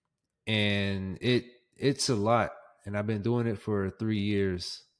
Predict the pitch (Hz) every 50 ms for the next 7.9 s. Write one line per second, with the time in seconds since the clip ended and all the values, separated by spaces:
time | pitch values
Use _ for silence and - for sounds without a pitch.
0 | _ _ - 104 95 95 95 95 95 98 101 101 95 95 92 92 92 90 87 76
1 | - - - 95 101 95 90 90 95 101 104 101 107 107 104 104 101 98 107 104
2 | 101 92 87 104 101 - - - 98 95 - 107 117 131 139 120 92 82 85 82
3 | 80 80 - 87 - _ _ _ _ _ _ - - 92 90 90 95 92 95 101
4 | 95 95 87 82 82 - - - - - - - _ _ _ _ _ _ _ -
5 | 107 117 123 131 131 143 147 143 139 135 135 127 110 95 95 104 110 113 120 120
6 | - - 123 107 113 110 104 98 - - 113 110 107 - - - 113 113 113 113
7 | 104 - - - - 120 107 107 104 101 101 98 98 101 95 95 95 95